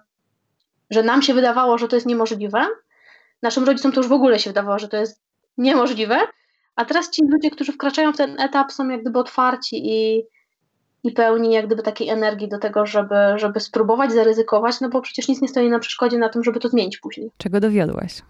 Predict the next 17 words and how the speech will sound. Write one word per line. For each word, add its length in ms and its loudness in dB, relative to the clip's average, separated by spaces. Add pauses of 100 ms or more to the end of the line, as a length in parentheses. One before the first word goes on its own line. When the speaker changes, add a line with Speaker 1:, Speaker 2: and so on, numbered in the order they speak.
(320)
Speaker 1:
Poniekąd. 540 2
Speaker 2:
<laughs> 1300 -6
Powiedz 300 0
mi, 100 4
Natalio, 520 2
czy, 200 -6 (560)
czy 140 0
wiedza 320 0
z 60 -12
twoich 340 -2
studiów, 840 -4
czy, 160 -6
mm, 480 -2
te 100 -8
nauki 400 -4
humanistyczne, 960 -6 (420)
poznanie 840 0